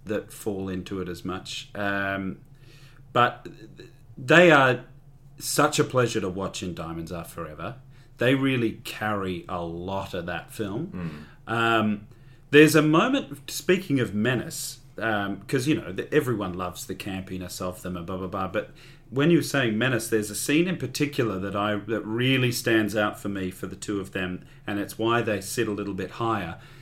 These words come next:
Speaker 1: Same thing that happens for Knick-Knack. I see the humanity in them when they're on the plane, and, uh, Potter Smith, who is Mister Kidd,
Speaker 2: Yeah.
Speaker 1: um, says to Bruce Glover's Mister Wint, he's like,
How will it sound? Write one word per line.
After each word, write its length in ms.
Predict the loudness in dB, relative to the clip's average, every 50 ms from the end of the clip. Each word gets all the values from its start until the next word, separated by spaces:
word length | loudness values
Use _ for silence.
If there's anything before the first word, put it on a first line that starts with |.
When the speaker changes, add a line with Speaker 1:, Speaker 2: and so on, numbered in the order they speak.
| -20 -20
Speaker 1:
Same 260 | -4 0 0 2 2
thing 220 | 2 0 0 0 2
that 80 | 0 -2
happens 240 | -4 -4 -4 -4 -4
for 100 | -2 -2
Knick-Knack. 520 | -2 -2 -2 -4 -4 -6 -6 -6 -10 -12 -6 -2
I 100 | -2 -2
see 300 | -2 -4 -2 0 0 2
the 120 | 2 0
humanity 680 | 0 0 -2 -2 0 0 2 2 2 2 0 0 0 2
in 100 | 2 0 0
them 200 | 0 -2 -4 -8 -10 -16 -6 -2
when 160 | 0 2 4
they're 180 | 4 4 4 4
on 160 | 2 0 -2
the 80 | -4
plane, 640 | -6 -8 -6 -2 0 0 0 0 -2 -6 -8 -12 -16 -18 -20 -20 -20 -20 -20 -20 -14 -10
and, 360 | -8 -6 -4 -2 -2 -2 -2 0
uh, 240 | 0 0 0 0 -4 -6 -12 -18 -20 -20 -18 -6
Potter 280 | -2 0 2 2 2
Smith, 480 | 0 -2 -2 -2 0 0 -2 -2 -6 -6
who 240 | -4 -2 -2 -2 -2
is 420 | -2 -4 -4 -4 -6 -10 -10 -8
Mister 500 | -6 -6 -6 -6 -8 -10 -8 -8 -8 -8 -10 -12
Kidd, 540 | -10 -6 -4 -2 -2 -2 -2 -4 -8 -10 -10 -8
Speaker 2:
Yeah. 160 | -8 -8 -8 -10 -16 -20 -20 -20 -20 -10 -4
Speaker 1:
um, 520 | -2 0 2 2 2 2 0 -2 -4 -6
says 380 | -8 -4 0 2 2 2 0 -4
to 80 | -6 -6
Bruce 300 | 0 0 0 0 0 -2
Glover's 340 | -2 -2 -2 -2 -2 -4 -4
Mister 280 | -4 -4 -4 -4 -6 -4
Wint, 380 | -2 0 0 0 0 -2 -4
he's 280 | -6 -8 -6 -6 -6 -6
like, 280 | -6 -6 -6 -8 -10